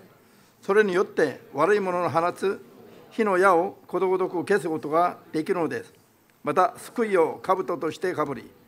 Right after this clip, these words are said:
聖霊の剣、すなわち神の御言葉を取りなさい。どのような時にも聖霊に助けられて祈り、願い求め、すべての聖なる者たちのために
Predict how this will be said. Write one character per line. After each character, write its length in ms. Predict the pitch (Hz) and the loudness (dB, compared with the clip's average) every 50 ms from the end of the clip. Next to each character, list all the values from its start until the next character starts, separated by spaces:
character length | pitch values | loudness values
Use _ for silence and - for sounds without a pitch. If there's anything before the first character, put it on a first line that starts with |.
| _ _ _ _ _ _ - - - - | _ _ _ _ _ _ -20 -20 -8 0
聖 220 | 214 220 214 208 196 | 6 8 8 8 6
霊 120 | 190 180 | 4 0
の 120 | 170 156 | 0 -2
剣、 520 | - - 170 160 180 - - 180 190 196 - - - - - - - _ _ _ _ _ - | -2 -4 -4 -4 -4 -2 -2 -4 -4 -6 -8 -16 -20 -20 -20 -20 -20 _ _ _ _ _ -4
す 80 | - | 2
な 60 | 190 196 | 4 4
わ 80 | 190 | 4
ち 140 | 190 180 156 | 4 0 -6
神 240 | - 185 208 202 190 | 0 0 0 0 2
の 120 | 180 175 | -2 0
御 200 | 165 170 185 196 | 0 0 0 0
言 140 | 190 196 151 | -2 -2 -2
葉 120 | 151 165 | 0 0
を 140 | 180 185 185 | 0 0 -4
取 200 | 185 - 165 170 | -4 -6 -6 -4
り 60 | 180 | -4
な 80 | 165 143 | -6 -6
さ 180 | - - 127 104 | -6 -8 -12 -14
い。 80 | 107 - _ _ _ _ _ _ _ _ _ _ _ _ | -14 -20 _ _ _ _ _ _ _ _ _ _ _ _
ど 120 | - 208 | 2 4
の 60 | 214 196 | 4 4
よ 80 | 185 | 2
う 20 | 175 | 2
な 160 | 160 156 151 | 2 2 0
時 220 | 170 185 185 208 | -2 -2 -2 -2
に 80 | 180 160 | -2 0
も 300 | 160 175 190 190 190 - - | -2 -2 -2 -4 -6 -8 -6
聖 200 | - 190 190 190 | -4 0 0 2
霊 140 | 175 180 165 | 2 0 -2
に 200 | 160 156 135 - - | -2 -4 -6 -8 -4
助 180 | 139 165 160 156 | -4 -4 -2 -2
け 100 | 190 190 | 0 2
ら 100 | 185 180 | 2 2
れ 60 | 170 | 2
て 160 | - 185 175 | 0 -2 -2
祈 220 | 180 185 170 139 | -2 -2 -4 -4
り、 60 | 113 - - - - _ _ _ _ _ _ _ _ _ | -6 -12 -20 -20 -20 _ _ _ _ _ _ _ _ _
願 300 | 135 160 175 202 202 190 | 0 2 4 4 4 4
い 40 | 180 | 2
求 240 | 156 156 175 175 208 | 0 -2 0 0 2
め、 220 | 202 160 120 - - _ _ _ | 0 0 -4 -4 -14 _ _ _
す 220 | - - - 208 | -20 -4 0 0
べ 120 | 208 196 | 0 0
て 100 | - 196 | 0 0
の 120 | 175 175 156 | -2 -2 -2
聖 200 | 160 190 190 185 | -2 -2 -2 0
な 140 | 180 180 170 | 0 0 0
る 60 | 156 | 0
者 220 | 147 156 170 185 | 0 -2 -2 0
た 80 | 180 170 | -2 -2
ち 100 | - 190 | -2 -4
の 100 | 160 143 | -4 -2
た 120 | 160 190 | -2 -2
め 100 | 175 151 | -2 -2
に 180 | 151 175 220 | -4 -6 -8